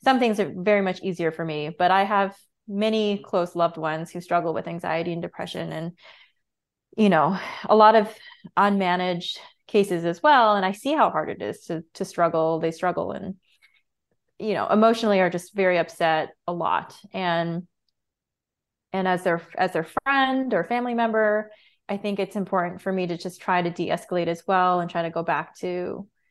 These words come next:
you know, what's really going on? Is this, you know, yeah. So I, I try to do my best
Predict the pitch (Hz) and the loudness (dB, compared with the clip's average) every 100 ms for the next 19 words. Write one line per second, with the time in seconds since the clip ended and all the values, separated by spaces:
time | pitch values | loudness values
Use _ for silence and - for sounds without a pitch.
0 | _ _ _ - 190 - 196 - _ _ | _ _ _ -10 -8 -8 -10 -14 _ _
1 | _ _ _ 220 240 240 220 214 202 185 | _ _ _ 0 0 2 4 6 6 4
2 | 170 185 240 233 220 214 175 - - _ | 0 2 4 4 2 0 -2 -6 -12 _
3 | 202 - - - - - - - - 185 | -20 -16 -18 -18 -20 -12 -12 -6 -4 -4
4 | - - - 247 254 254 247 233 214 196 | -6 -18 0 4 6 4 6 6 6 4
5 | 175 165 156 | 0 0 0